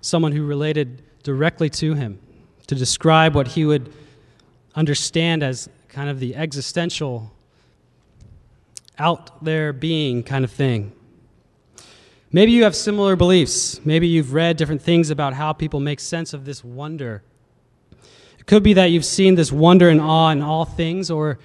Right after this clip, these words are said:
maybe you've read about the indestructible energy at the core of an atom, or something else.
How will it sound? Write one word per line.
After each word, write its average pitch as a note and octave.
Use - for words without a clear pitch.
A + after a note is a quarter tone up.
maybe D#3+
you've C#3+
read D#3+
about D#3
the C3
indestructible D#3+
energy D3+
at -
the D#3
core F#3
of E3
an D3+
atom, F3
or D3+
something G3
else. -